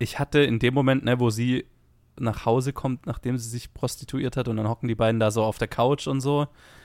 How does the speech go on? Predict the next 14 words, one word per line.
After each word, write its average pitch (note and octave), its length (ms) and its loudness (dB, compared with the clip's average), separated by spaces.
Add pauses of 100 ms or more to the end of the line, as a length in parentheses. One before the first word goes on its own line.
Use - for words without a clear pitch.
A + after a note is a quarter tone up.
(280)
ne, B2 340 2
ich - 140 -6
hatte C#3 180 0
schon D3+ 280 2
das E3+ 160 -4
Gefühl, D3 580 0 (540)
dass B2+ 160 0
der C3 100 2
Film C3+ 600 2 (640)
mit B2 520 2 (560)
will, C3 400 2
dass A#2 220 0
man A#2+ 140 2
mit A2+ 180 -2